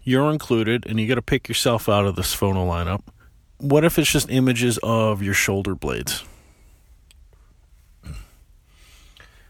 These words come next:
What if it's an image of your thigh? <laughs> Imagine a spectrum.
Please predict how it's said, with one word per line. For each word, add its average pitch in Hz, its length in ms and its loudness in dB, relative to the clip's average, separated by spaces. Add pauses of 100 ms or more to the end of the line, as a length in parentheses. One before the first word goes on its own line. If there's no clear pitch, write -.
(280)
What 127 200 4
if 127 140 0
it's 127 180 2
an 113 100 2
image 113 300 2
of 98 140 0
your 101 100 0
thigh? 87 560 -6 (1200)
<laughs> - 1600 -12
Imagine 208 420 4
a 202 60 6
spectrum. 98 800 0